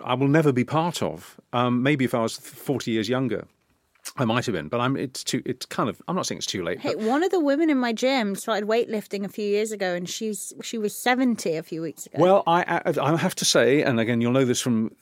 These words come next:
Speaker 1: emails and texts I sent you this week, much to your annoyance, because you've given me all this advice ten times already, and you said, "Enough's enough. I don't know, I'm, I'm not giving you the same advice again that you just keep forgetting."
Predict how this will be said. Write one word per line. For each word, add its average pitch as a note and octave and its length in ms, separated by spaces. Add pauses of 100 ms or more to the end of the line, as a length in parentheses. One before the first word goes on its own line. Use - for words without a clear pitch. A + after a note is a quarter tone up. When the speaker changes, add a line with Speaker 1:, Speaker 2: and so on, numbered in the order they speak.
(140)
Speaker 1:
emails B2 420
and A2+ 140
texts C3 240
I A2+ 80
sent - 200
you A#2+ 80
this A2 200
week, B2+ 420
much C3+ 240
to B2 80
your A#2 280
annoyance, A#2 380
because G#2+ 240
you've G#2 140
given A#2+ 180
me G2 40
all F#2 100
this F#2 140
advice F#2 280
ten A2+ 160
times G#2 280
already, G#2+ 280
and E2+ 120
you F#2 40
said, G#2 200
"Enough's G#2+ 360
enough. G#2+ 340
I G#2 100
don't A2 120
know, G#2+ 200
I'm, A2 180 (160)
I'm B2+ 220
not - 140 (220)
giving C#3 200
you A#2 80
the G#2 80
same A#2+ 260
advice G#2+ 300
again A2 180
that G2+ 80
you G#2 80
just F#2+ 140
keep - 120
forgetting." G#2+ 360